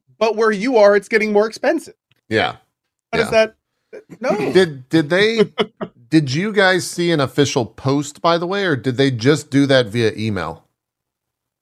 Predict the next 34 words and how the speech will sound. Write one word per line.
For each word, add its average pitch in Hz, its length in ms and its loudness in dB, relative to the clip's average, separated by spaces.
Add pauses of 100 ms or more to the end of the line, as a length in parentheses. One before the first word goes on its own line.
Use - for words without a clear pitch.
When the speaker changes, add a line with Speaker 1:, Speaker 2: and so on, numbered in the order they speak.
(500)
Speaker 1:
I 170 60 -4
got 220 120 0
an 143 80 -6
email. 170 360 -6
Speaker 2:
Because 127 200 -6
I 160 140 2
got 208 180 2
an 160 60 -4
email. 143 260 -2
I 131 140 0
never 180 240 -2
saw, 147 400 0
like, 131 200 -2
a 110 60 -6
blog 110 420 -2
Speaker 1:
I 123 40 -8
was 120 60 -8
Speaker 2:
post 131 400 -4
Speaker 1:
email. 120 100 0
Speaker 2:
or 117 40 0
anything 117 320 -4
like 107 200 -4
that, 110 200 0
or 110 40 0
even, 110 380 -4 (420)
I - 80 -2
don't 170 80 2
even 156 120 -2
think 135 120 -4
I 131 40 -4
saw 120 300 0
an 104 80 -8
official 101 440 -8
tweet. - 580 0